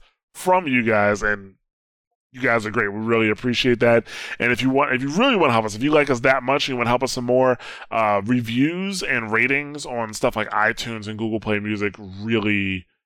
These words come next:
help a lot. So if you can give us, you know, rate us high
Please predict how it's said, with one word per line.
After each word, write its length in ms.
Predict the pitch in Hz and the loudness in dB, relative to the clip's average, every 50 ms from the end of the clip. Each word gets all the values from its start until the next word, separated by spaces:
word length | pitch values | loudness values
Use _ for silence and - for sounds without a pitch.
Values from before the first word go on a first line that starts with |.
| _ _ _ | _ _ _
help 400 | - - - 95 90 - - - _ _ _ - | -12 -6 -6 -6 -6 -8 -12 -20 _ _ _ -12
a 60 | - 87 80 | -12 -8 -4
lot. 360 | 87 87 - - - - - | -2 -2 0 -2 -2 -6 -10
So 320 | - - - - 104 101 | -12 -8 -4 -2 0 0
if 120 | 101 92 - | 0 -2 -4
you 120 | 113 107 | -8 -8
can 260 | - - 113 107 101 | -6 -4 -6 -6 -6
give 320 | 92 80 - - 110 104 101 | -10 -10 -4 -4 -4 -2 -2
us, 240 | 104 101 - - 113 | -2 -4 -4 -6 -8
you 80 | 104 | -6
know, 120 | 98 98 101 | -6 -6 -4
rate 220 | 95 107 107 107 | -2 0 0 0
us 120 | 107 - | 0 -2
high 560 | - 110 104 110 110 110 110 107 110 107 104 | 0 0 2 4 4 4 4 4 2 2 0